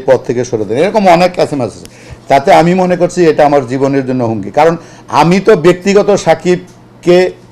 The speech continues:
এই ব্যাপারগুলিতে টানছি না। আমার সাথে সাকিবের সম্পর্ক অন্য যে কোনো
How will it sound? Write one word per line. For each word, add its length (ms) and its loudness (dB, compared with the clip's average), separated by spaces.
এই 200 4
ব্যাপারগুলিতে 680 2
টানছি 340 -2
না। 200 -6
আমার 340 2
সাথে 360 0
সাকিবের 500 -2
সম্পর্ক 480 -2
অন্য 580 0
যে 160 0
কোনো 320 -2